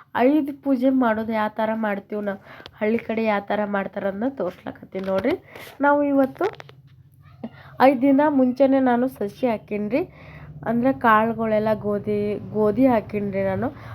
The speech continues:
ಐದು ಥರ ಕಾಳು ಕೂಡ್ಸಿ ಹಾಕ್ತಾರೆ. ಐದು ಥರ ನನ್ನ ಕಾಳು ಸಿಗ್ಲಿಲ್ಲ, ಅದಕ್ಕೆ ಬರೀ ಗೋಧಿ ಹಾಕಿ ಈ ಥರ ಹಾಕಿ ಇಟ್ಕೊಂಡೀನಿ ನೋಡ್ರಿ. ಹಾಕಿಟ್ಟಾಗ ಒಂದು ಐದು ದಿನ ಆಗನ ಈ ಥರ ಬೆಳೆದೈತ್ರಿ. ಇದಕ್ಕೆ ಅವಾಗವಾಗ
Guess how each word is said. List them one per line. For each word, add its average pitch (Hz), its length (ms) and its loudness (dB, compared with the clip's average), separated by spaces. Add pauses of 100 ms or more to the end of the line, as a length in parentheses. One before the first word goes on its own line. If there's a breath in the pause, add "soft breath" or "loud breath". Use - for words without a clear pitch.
(120)
ಐದು 262 340 4
ಥರ 240 220 2
ಕಾಳು 226 840 0
ಕೂಡ್ಸಿ 226 400 -6
ಹಾಕ್ತಾರೆ. 208 460 -2 (520 loud breath)
ಐದು 240 220 2
ಥರ 240 220 2
ನನ್ನ 233 560 -2
ಕಾಳು 214 440 -4
ಸಿಗ್ಲಿಲ್ಲ, 214 460 -2
ಅದಕ್ಕೆ 208 340 -2 (540 loud breath)
ಬರೀ 226 240 4
ಗೋಧಿ 214 320 0
ಹಾಕಿ 208 420 -4
ಈ 233 240 -6
ಥರ 202 260 -4
ಹಾಕಿ 202 440 -4 (460 loud breath)
ಇಟ್ಕೊಂಡೀನಿ 208 520 -4
ನೋಡ್ರಿ. 202 300 2 (720 soft breath)
ಹಾಕಿಟ್ಟಾಗ 233 600 0
ಒಂದು 233 360 2
ಐದು 208 200 0
ದಿನ 226 240 -2
ಆಗನ 220 320 -2
ಈ 240 160 -2
ಥರ 202 200 -8 (100)
ಬೆಳೆದೈತ್ರಿ. 190 540 -2 (460 loud breath)
ಇದಕ್ಕೆ 269 260 0
ಅವಾಗವಾಗ 226 600 2